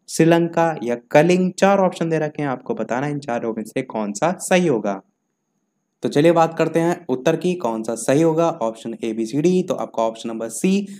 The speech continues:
श्रीलंका यहाँ पर बिल्कुल सही हो जाएगा, जो कि आप कह सकते हैं अशोक के साम्राज्य में सम्मिलित जो है वो नहीं था। जबकि अन्य राज्य भी आप यहाँ पर देख सकते हैं अफगानिस्तान, बिहार, कलिंग, ये सभी आपके अशोक के साम्राज्य से ही सम्मिलित थे।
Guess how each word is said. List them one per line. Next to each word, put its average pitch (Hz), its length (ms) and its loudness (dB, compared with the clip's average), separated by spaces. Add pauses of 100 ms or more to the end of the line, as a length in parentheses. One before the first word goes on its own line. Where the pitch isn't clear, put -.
(160)
श्रीलंका 165 500 4
यहाँ 185 180 0
पर 160 160 -2
बिल्कुल 143 260 -2
सही 139 180 -4
हो 131 100 -2
जाएगा, 135 320 -2
जो 123 120 -6
कि 123 120 -8
आप 117 120 -8
कह 135 160 0
सकते 143 300 -8
हैं 143 160 -8
अशोक 147 420 -2
के 135 140 -4
साम्राज्य 117 640 -4
में 117 140 -6
सम्मिलित 107 460 -8
जो 107 100 -6
है 104 60 -6
वो 131 240 -4 (260)
नहीं 120 240 0
था। 101 240 -6 (380)
जबकि 120 200 -4
अन्य 147 220 0
राज्य 147 260 0
भी 147 100 0
आप 147 160 -2
यहाँ 139 120 -6
पर 143 120 -6
देख 139 180 -4
सकते 143 300 -8
हैं 143 80 -2
अफगानिस्तान, 131 760 -4
बिहार, 117 460 -4
कलिंग, 123 400 -4
ये 120 100 -4
सभी 139 280 -2
आपके 120 460 -4
अशोक 165 340 -2
के 135 140 -4
साम्राज्य 127 560 -2
से - 160 -8
ही 113 160 -6
सम्मिलित 101 520 -10
थे। 104 180 -4